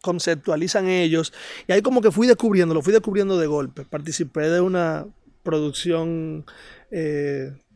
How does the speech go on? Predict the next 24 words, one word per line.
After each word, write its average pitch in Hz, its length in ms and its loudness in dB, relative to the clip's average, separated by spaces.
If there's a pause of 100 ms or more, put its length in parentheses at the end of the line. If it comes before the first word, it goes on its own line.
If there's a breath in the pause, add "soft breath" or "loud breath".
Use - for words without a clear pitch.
(320)
de 143 100 -4
un 151 100 -2
comercial 208 680 4
en 175 260 -10
los 135 140 -6
próximos 151 440 -2
dos 147 200 0
días. 214 420 2 (640 loud breath)
Y 175 840 2
nada, 196 320 0
dije, 202 240 2
"Sí, 240 180 -2
déjame 220 420 -2
seguir 185 240 0
por 175 140 0
aquí". 151 200 -6
Pero 165 240 -2
donde 170 320 2
realmente 190 960 0 (1300 soft breath)
me 196 180 2
di 196 140 4
cuenta 190 540 2
que, 160 540 2
am, 147 440 0